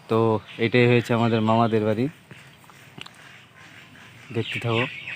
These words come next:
তো ভিডিও আর বেশি বড় করবো না, আমার মোবাইলের চার্জ নেই। তো রাত্রে মামাদের বাড়িতেই ছিলাম, তো বাড়িতে যাওয়ার প্রোগ্রাম করব কিছুক্ষণের মধ্যে। তো চলো,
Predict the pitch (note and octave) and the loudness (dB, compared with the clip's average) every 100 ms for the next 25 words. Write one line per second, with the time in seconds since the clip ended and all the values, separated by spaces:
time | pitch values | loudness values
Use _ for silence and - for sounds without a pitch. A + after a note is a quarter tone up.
0 | - - - - - - - A#2+ A#2 A2+ | -16 -16 -18 -18 -18 -18 -6 2 2 4
1 | A#2+ B2 C3 A2+ B2 C3 B2 B2 A#2+ A#2+ | 4 8 8 8 6 6 6 8 6 6
2 | B2+ C#3+ - - - G#2 A2 A2 A2+ A#2 | 6 4 0 -10 -2 2 4 4 4 4
3 | A#2 - A2 G#2+ A#2+ C#3 - - - - | 2 4 4 6 2 2 -2 -14 -10 -2
4 | G2+ A2 - A#2+ A#2 G#2 - A#2 A2+ A#2+ | 2 2 4 2 2 0 -4 0 4 6
5 | A#2 A#2 G#2 A2+ - B2 C#3+ - - - | 6 4 2 -2 0 0 0 -4 -16 -16
6 | - A2 G#2+ G#2 G2 - - - - A2 | -4 2 2 2 -2 -12 -20 -6 0 2
7 | G#2+ A2+ A#2 A2+ A2 - - - G#2+ A2 | 2 2 4 4 2 -6 -10 -6 -2 0
8 | G#2+ G2 - - - - A2+ G#2 - - | 0 -4 -8 -14 -14 -2 -2 -2 -6 -12
9 | - - - G#2 G#2 A2 G#2+ G2+ F2+ B2+ | -20 -20 -10 -6 -4 -2 0 -2 -4 -8
10 | - - - - - - - - - - | -10 -20 -20 -20 -20 -20 -18 -18 -18 -18
11 | - - - - - - - - - - | -20 -20 -20 -20 -20 -20 -18 -18 -20 -20
12 | - - - - - - B2 - B2 B2 | -20 -20 -20 -20 -20 -6 -4 0 4 4